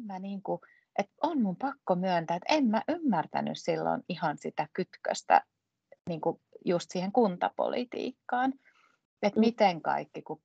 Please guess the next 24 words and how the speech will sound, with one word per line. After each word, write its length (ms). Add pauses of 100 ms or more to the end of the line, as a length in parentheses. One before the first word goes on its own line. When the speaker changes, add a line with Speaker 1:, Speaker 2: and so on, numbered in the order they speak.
(140)
Speaker 1:
et 160
vaikka 320
puhutaan 580
jossain 440
enemmän 500 (140)
strategiasta 920
ja 140
tavoitteista 880
ja 160 (100)
tuloks-, 440
tulostavoitteista 1120
ja 180 (340)
talousarviosta, 1040
niin 160
en 180
mä 120
jotenkin 480
siinä, 280 (300)
siinä 260
niinku 240
käytännön 720
työssä, 440
niin 180
sä 220